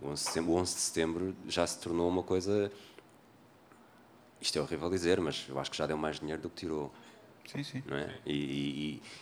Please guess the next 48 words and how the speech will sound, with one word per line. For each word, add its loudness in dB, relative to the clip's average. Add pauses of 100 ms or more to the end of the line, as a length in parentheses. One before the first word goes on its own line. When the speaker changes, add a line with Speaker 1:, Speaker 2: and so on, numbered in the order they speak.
Speaker 1:
e -4
tu -4
vês 4
um -2
filme, 2
havia 8
um, 4
um 2
museu 8
em 6
Washington, 4
que -2
era 4
o 2
Newseum, 2 (760)
em 2
que -8
tu -12
tinhas 2
uma, 2
um, -4
um, -4
entravas -4
lá -2
numa, -2 (180)
numa -2
plateia, 0
não, 4
mais 2
pequena 2
do 0
que 2
esta, 2 (460)
e -6
estava 4
sempre 0
o 2
mesmo 2
filme 0
de -12
quinze 2
minutos 2
a 0
pass-, -6
vinte 0
minutos 2
a -2
passar. -2